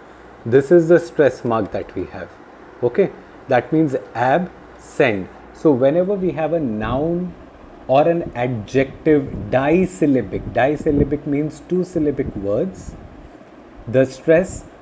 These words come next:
always falls on the first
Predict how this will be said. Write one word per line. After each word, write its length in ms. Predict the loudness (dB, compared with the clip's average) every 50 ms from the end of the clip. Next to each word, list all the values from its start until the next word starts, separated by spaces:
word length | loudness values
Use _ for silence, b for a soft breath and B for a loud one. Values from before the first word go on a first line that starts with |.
| -20 -20 -10 0
always 640 | 4 6 6 6 6 4 4 4 4 4 4 2 0 -8 -14 -16
falls 840 | -14 -4 0 2 4 4 4 2 0 0 -2 -2 -4 -6 -10 -14 -20 -20 -20 -20 -20 -20 -20 -20 -20 -20 -20 -20 -20 -20 -18 -8 -2
on 280 | 0 2 2 2 2 2
the 300 | 4 4 4 2 0 -4 -10 -20 -20 -20 -20 -20 -20 -20
first 640 | -20 -8 0 2 4 4 4 2 0 -4 -8